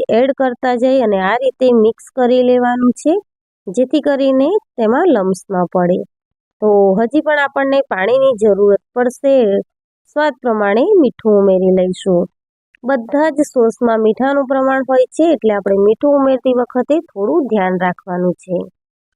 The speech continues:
થોડું પાણી ઉમેરી અને એક ચમચી જેટલો કેચઅપ ઉમેરીશું મિત્રો. તો આ રીતની આપણી ગ્રેવી બનીને રેડી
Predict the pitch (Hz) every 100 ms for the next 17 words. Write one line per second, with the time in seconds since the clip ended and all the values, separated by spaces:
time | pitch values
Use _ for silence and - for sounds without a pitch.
0 | _ _ _ _ - 285 330 285 294 285
1 | 294 285 277 285 311 403 240 214 208 220
2 | 254 _ 294 277 269 262 262 247 254 -
3 | 185 - 254 262 247 247 240 240 262 247
4 | 247 - 294 381 _ _ _ _ - 202
5 | 196 202 - 247 302 302 247 285 277 240
6 | 254 262 226 208 214 269 508 494 494 494
7 | 508 453 554 494